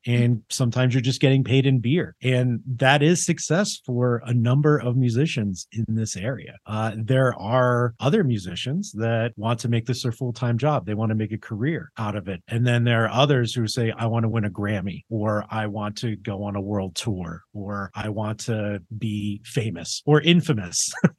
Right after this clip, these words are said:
Um, so depending on that definition, that's going to drive how, how you stay on track. Uh, because if your goal is to win a Grammy,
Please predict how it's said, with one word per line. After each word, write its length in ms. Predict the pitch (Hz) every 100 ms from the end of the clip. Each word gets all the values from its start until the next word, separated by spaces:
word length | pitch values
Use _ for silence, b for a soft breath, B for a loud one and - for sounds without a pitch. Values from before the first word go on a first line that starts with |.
| -
Um, 340 | 113 113 110
so 200 | 113 -
depending 460 | 123 139 - 170 165
on 160 | 151 147
that 220 | 139 113
definition, 800 | 135 120 104 117 175 - 113 104
that's 280 | 117 123 135
going 260 | 143 127 117
to 120 | 113
drive 800 | 90 104 110 123 120 107 101 98 -
how, 640 | - - 120 117 113 113 101 -
how 240 | - 123
you 180 | 117 113
stay 280 | - 127 113
on 140 | 95
track. 460 | - 107 - - -
Uh, 140 | - 98
because 760 | 110 107 - 117 110 104 - -
if 340 | 117 113 -
your 520 | 104 107 113 117 113
goal 380 | 101 123 123 123
is 280 | 107 117 104
to 120 | 123
win 160 | 113 117
a 60 |
Grammy, 640 | 98 113 147 151 113 110